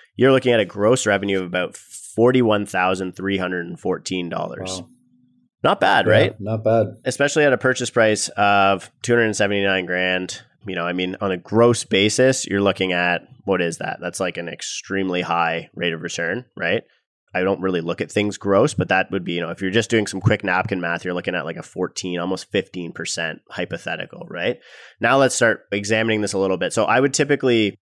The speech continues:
Speaker 1: carve down that forty-one thousand dollar revenue figure significantly. If this was a long-term rental, I'd probably be using an expense margin of about thirty percent of gross, right? But I'm gonna be using probably an expense margin of fifty percent of gross. Not gonna lie. I don't know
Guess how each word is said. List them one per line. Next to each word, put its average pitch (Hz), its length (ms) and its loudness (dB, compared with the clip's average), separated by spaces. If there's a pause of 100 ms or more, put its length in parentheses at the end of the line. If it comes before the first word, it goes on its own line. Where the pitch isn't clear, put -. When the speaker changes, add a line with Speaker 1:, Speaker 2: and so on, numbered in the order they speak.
Speaker 1:
carve 110 480 2
down 95 320 0
that 90 280 0 (100)
forty-one 95 560 0
thousand 90 360 -2
dollar 87 240 0
revenue 95 380 -2
figure 110 400 2 (520)
significantly. 110 800 -2 (300)
If 98 100 -4
this 113 140 0
was 113 80 0
a 101 80 2
long-term 139 400 2
rental, 143 220 2
I'd 107 80 2
probably 104 160 4
be 101 80 2
using 95 200 0
an 92 80 0
expense 92 440 -4
margin 90 260 0
of 90 60 -4
about 85 240 -6 (100)
thirty 92 240 -2
percent 82 460 -4
of 82 100 -16
gross, - 480 -8
right? 98 400 -4
But 92 100 0
I'm 101 120 2
gonna 107 100 2
be 101 80 2
using 92 320 0
probably 143 240 4
an 127 80 2
expense 104 340 -2
margin 95 240 -2
of 82 120 -8
fifty 92 400 -6
percent 85 280 -8
of - 60 -14
gross. - 460 -14
Not 90 120 -2
gonna 82 140 -10
lie. - 300 -12
I 110 80 2
don't 113 80 4 (100)
know 87 100 -8